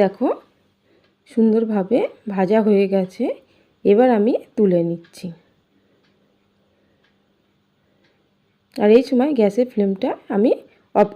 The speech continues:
করে দিয়েছি। আর ওইদিকে আমার ভাতটাও ফ্যান ঝাড়ানো হয়ে গেছে, রেখে দিয়েছি সাইডে। সবজি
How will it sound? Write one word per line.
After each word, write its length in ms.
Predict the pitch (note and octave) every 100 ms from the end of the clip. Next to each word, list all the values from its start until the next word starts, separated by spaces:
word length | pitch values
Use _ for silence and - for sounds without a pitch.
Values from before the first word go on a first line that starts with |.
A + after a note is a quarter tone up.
| F#3+
করে 160 | F3+ E3+
দিয়েছি। 380 | E3+ D#3+ D#3 F#3 D#3+ _ _ _ _ _ _ _ _ _ _ _ _ _ _ -
আর 80 | G#3+
ওইদিকে 320 | C4 C4+ C#4+ C#4+
আমার 200 | B3 C4 A#4 - F#3
ভাতটাও 500 | F3+ F#3 - G#3+ C4 C5 - _ _ _ _ _
ফ্যান 180 | G3+ G3 G3
ঝাড়ানো 360 | G3+ F#3 G3+ C#4+
হয়ে 200 | A3+ G3+ F#3
গেছে, 300 | F3+ F3+ - D4 - F#3+
রেখে 240 | F#3+ G3+ F3+
দিয়েছি 400 | F#3 F#3 F#3 C4+ F#4 - _ _ _ _ _ _ _
সাইডে। 420 | G#3 F#3 F3+ G#3 - - _ _ _ _ _ _ _ _ _ _ _
সবজি 300 | - F#3 E3+